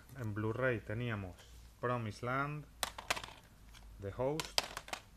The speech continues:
Storm Warning, A Serious Man, Dumb and Dumber two, los dos juegos de Xbox, el Conan y el Goblin Commander,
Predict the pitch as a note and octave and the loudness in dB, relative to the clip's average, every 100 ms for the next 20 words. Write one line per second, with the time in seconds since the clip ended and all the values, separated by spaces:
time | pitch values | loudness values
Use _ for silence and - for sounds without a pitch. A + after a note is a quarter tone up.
0 | - - - - - - - - - - | -18 -18 -18 -18 -18 -18 -18 -16 -10 0
1 | A2+ G#2+ G#2+ B2 C3+ C#3 D3 D#3 E3 - | 2 2 4 6 6 6 0 0 -6 2
2 | - - - - - - - - - - | 2 2 -10 -14 -16 -20 -20 -20 -20 -20
3 | - - G#2 - B2 G#2+ G2 A#2 B2+ D3 | -18 -12 -8 0 2 2 0 2 2 2
4 | D#3 E3 - - - - - - - - | 0 -6 -6 -2 -2 -4 -20 -20 -20 -20
5 | - - - A2+ A2+ A2+ G#2+ G#2+ A2+ A2 | -20 -18 -6 0 2 4 2 4 2 2
6 | G2+ - - D#3+ F#3 - - - - - | 0 -2 0 2 2 0 -10 -12 -12 -20
7 | - - - - G#2+ F2+ A2 - A#2 G#2 | -20 -20 -20 -6 -4 -2 0 4 4 4
8 | A2 - C3+ E3 - - A2+ G2 - C#3 | 0 0 2 2 2 -12 -8 -8 0 2
9 | E3+ F#3+ G3 E3+ - - - - - - | 2 2 -2 -8 -8 -8 -8 -18 -18 -20
10 | - - - G#2+ G2+ A2+ A2+ G#2+ G#2+ B2 | -20 -16 -6 -2 2 2 2 0 2 2
11 | D3+ D#3+ F3+ F3 | 4 4 2 0